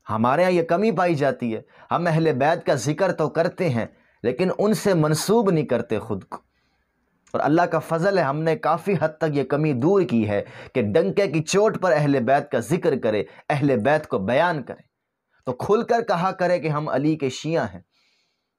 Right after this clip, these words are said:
इसमें बुराई क्या है? मैं बार बार कह रहा हूँ, मैं मौजूदा तबका को बुनियाद नहीं बना रहा, अकायद के लिहाज से मैंने फ़र्क कर दिया।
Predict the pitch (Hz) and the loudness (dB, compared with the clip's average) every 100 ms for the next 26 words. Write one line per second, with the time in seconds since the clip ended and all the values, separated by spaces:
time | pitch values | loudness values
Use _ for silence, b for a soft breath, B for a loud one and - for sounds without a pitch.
0 | _ _ _ - - 185 156 160 190 233 | _ _ _ -8 -4 -2 2 2 2 0
1 | 156 120 98 92 - _ _ 113 110 143 | -2 -2 -4 -10 -16 _ _ -8 0 0
2 | 190 190 190 175 151 151 151 147 151 131 | 2 0 -2 0 -2 0 -2 -2 -2 -2
3 | 131 127 151 170 190 - 156 156 165 190 | -4 -2 -2 0 0 0 -4 -4 -2 0
4 | 185 - - _ _ _ _ _ - 156 | 0 -2 -6 _ _ _ _ _ -4 0
5 | 165 170 185 170 214 196 160 127 113 101 | 2 2 2 0 -2 -2 0 0 -2 -4
6 | 92 B B 143 135 170 208 185 202 185 | -8 B B -4 0 0 0 0 -2 2
7 | 175 185 - 208 185 175 - 214 240 208 | 2 2 -2 -2 0 0 0 0 2 0
8 | 139 123 95 95 | -2 -2 -4 -12